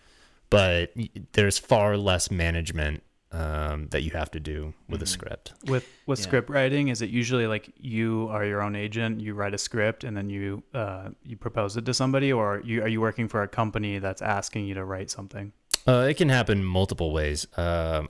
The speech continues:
Speaker 1: I, be it that I've only been in L A for so long, and I don't really have much name recognition, right? And I am working my way up this ladder. Uh, I have little experience in this part of how it's done, but I know,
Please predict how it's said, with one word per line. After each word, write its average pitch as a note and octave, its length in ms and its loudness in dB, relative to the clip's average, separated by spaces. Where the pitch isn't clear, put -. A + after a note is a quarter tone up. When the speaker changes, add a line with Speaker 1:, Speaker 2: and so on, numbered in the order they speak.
Speaker 1:
I, G#2+ 600 4
be G#2+ 200 6
it F2+ 100 -2
that F#2 120 2
I've F2 140 -2
only F2 160 0
been F2+ 340 0
in E2+ 100 -2
L D#2+ 200 -2
A D#2 120 -2
for D#2 160 -8
so D#2 200 0
long, D#2 500 -2
and F2 100 2
I F2+ 60 6
don't F2 200 0
really D#2+ 200 0
have D#2+ 560 0
much D#2+ 240 -2
name F2 180 2
recognition, D#2 560 -2
right? D2+ 240 -2
And D#2+ 120 -4
I D#2+ 60 -2
am D#2+ 160 -2
working D#2+ 260 -2
my E2 100 0
way D#2+ 160 0
up D2+ 80 -4
this - 160 -6
ladder. D#2+ 380 0
Uh, F2+ 160 4
I G#2 80 6
have F2 440 0
little F#2 240 0
experience E2+ 640 0
in E2 420 -4
this G2+ 240 2
part F2 380 0
of E2 480 -4
how E2+ 220 -2
it's - 180 -2
done, D#2 240 -2
but G2 140 4
I F#2+ 80 6
know, F#2 560 2